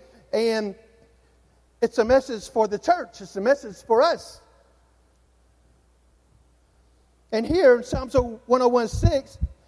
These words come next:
"He who walks in a, in a blameless way is the one who will minister to me."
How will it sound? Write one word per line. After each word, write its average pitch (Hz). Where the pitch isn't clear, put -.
"He 294
who 285
walks 262
in 226
a, 233
in 226
a 214
blameless 262
way 220
is 226
the -
one 254
who 262
will 226
minister 240
to 175
me." 175